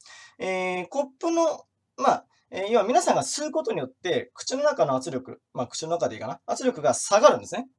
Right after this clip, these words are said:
で、例えば基準を、まあ、大気圧とすると、大気圧基準ゼロと考えると、皆さんの口の中の圧力がマイナスになるんですよ。そうすると、圧力が低いわけだから、え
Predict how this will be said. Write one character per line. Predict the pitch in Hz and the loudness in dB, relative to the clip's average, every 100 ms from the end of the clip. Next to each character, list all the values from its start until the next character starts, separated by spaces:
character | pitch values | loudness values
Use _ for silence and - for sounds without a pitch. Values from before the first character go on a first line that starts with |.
| _ _ _ | _ _ _
で、 | 269 254 - - | -6 -6 -8 -6
例 | 311 | 0
え | 302 | 4
ば | - - | 4 2
基 | - 285 | -10 -4
準 | 277 349 349 339 | 2 4 4 4
を、 | 339 320 262 - _ _ | 6 6 4 -4 _ _
ま | 233 | 2
あ、 | 214 | 4
大 | 262 262 | 4 2
気 | 294 | 2
圧 | 262 - | 2 0
と | |
す | 131 131 | -12 -10
る | |
と、 | 262 - | -8 0
大 | 302 311 | 4 4
気 | 320 | 4
圧 | - - | 0 -2
基 | 196 | -6
準 | 185 196 | -4 -2
ゼ | 185 | 0
ロ | 185 | 0
と | 143 | 0
考 | 143 131 | 0 0
え | |
る | 117 | -2
と、 | - 170 - _ - _ | -2 -4 -4 _ -20 _
皆 | 240 349 | 0 2
さ | 330 | 2
ん | 185 | 2
の | 135 | -2
口 | - 175 | -6 -2
の | 175 | 0
中 | 180 156 | 2 2
の | 131 | 0
圧 | 131 | -4
力 | 117 131 | -4 6
が | - - | 6 6
マ | - 170 285 | 4 6 8
イ | |
ナ | 302 | 6
ス | 277 | 2
に | 240 | 0
な | |
る | 147 | -2
ん | |
で | - | -6
す | |
よ。 | - _ _ _ _ _ | -12 _ _ _ _ _
そ | - | -6
う | |
す | 330 | -6
る | 302 | -2
と、 | - - - _ _ _ - | 4 4 2 _ _ _ -6
圧 | 254 370 | -4 -2
力 | 359 - | -2 0
が | |
低 | 151 - 254 | 0 -2 -4
い | 233 | 0
わ | 226 | 0
け | 131 | 0
だ | 117 | -2
か | - | 0
ら、 | - 214 - _ _ _ - | 2 4 2 _ _ _ 2
え | 170 165 156 151 139 | 6 6 6 4 0